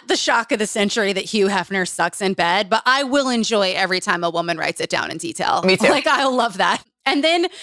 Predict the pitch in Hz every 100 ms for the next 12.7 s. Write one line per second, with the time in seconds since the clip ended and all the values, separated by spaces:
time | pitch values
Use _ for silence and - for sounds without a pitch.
0 | - - 285 320 269 381 339 302 240 240
1 | 208 220 233 240 - 220 202 190 185 202
2 | 180 175 170 170 180 - 196 175 170 170
3 | 160 175 170 165 165 240 269 302 320 302
4 | 240 233 214 202 208 196 196 202 196 185
5 | 180 180 - 180 170 - 170 160 - -
6 | 175 165 165 - 180 175 180 - - -
7 | 147 175 - 180 180 - - 233 202 240
8 | 240 220 196 196 180 - - 175 - 165
9 | 170 - 160 180 170 165 165 165 - 165
10 | 165 165 156 160 170 - 170 - 175 175
11 | 170 160 180 165 160 170 160 156 - 160
12 | 156 156 - 127 143 - 151